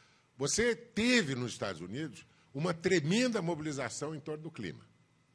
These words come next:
Tremenda mobilização. Ainda não se reflete no Congresso, ainda é minoria no Congresso, mas as últimas pesquisas de opinião já dão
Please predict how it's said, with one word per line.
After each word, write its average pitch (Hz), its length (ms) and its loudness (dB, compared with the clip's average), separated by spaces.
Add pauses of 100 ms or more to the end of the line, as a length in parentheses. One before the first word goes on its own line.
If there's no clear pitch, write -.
(500)
Tremenda 214 500 -2
mobilização. 82 560 -10 (340)
Ainda 110 360 -4
não 101 180 -4
se 98 100 -8
reflete 87 460 -4
no 117 80 -6
Congresso, 185 560 -4
ainda 107 320 0
é - 20 0
minoria 92 380 -2
no 98 100 -8
Congresso, 156 560 -4 (360)
mas 175 200 -2
as 165 200 4
últimas 160 340 0
pesquisas 113 400 -4
de 104 80 -4
opinião 110 420 -2
já 185 200 0
dão 139 360 4